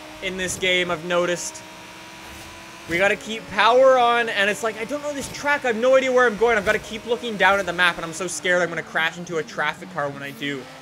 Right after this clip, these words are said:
That's the thing. All these midnight races are during midnight, and they're not, like, proper Horizon races.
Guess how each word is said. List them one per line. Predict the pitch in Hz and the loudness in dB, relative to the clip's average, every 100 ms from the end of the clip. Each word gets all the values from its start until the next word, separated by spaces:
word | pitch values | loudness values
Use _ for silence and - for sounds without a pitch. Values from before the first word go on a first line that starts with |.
| - - - 180 | -18 -18 -10 -8
That's | 208 | -8
the | 220 | -10
thing. | 220 226 214 | -6 -4 -4
All | 185 220 | 0 0
these | 254 202 185 | 0 -2 0
midnight | 233 247 220 | 0 2 2
races | 156 165 - 254 247 - - - - - | 2 -2 -2 -6 -6 -10 -16 -18 -18 -2
are | 190 196 | 2 2
during | 165 196 202 196 196 - - 165 | 2 2 4 2 -4 -12 -16 -2
midnight, | 196 208 160 143 | 0 2 0 0
and | 160 | -2
they're | 175 180 | -2 2
not, | 185 202 | 2 2
like, | 196 180 - | 0 -2 -2
proper | 180 175 180 | -4 -2 -4
Horizon | 175 151 151 156 151 143 | -4 -2 0 0 -4 -6
races. | 139 151 403 466 | -4 -4 -6 -8